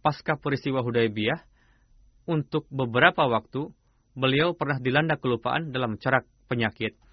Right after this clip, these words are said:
Sebagaimana telah dijelaskan pula oleh sebagian ulama terdahulu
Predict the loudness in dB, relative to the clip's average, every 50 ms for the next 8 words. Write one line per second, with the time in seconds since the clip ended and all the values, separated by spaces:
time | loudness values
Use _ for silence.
0 | _ _ _ _ _ _ -8 -6 -2 0 0 0 0 0 0 0 -2 -2 -2 -4
1 | _ -4 0 0 0 0 -2 -4 -2 0 0 0 0 0 -2 -2 -2 -2 -2 -2
2 | -2 0 -2 -2 -4 -6 -6 -4 -2 -2 -2 -2 0 0 0 2 0 0 -2 0
3 | 0 0 0 0 0 -2 -4 -4 -2 -2 -2 -2 -2 -2 -4 -6 -8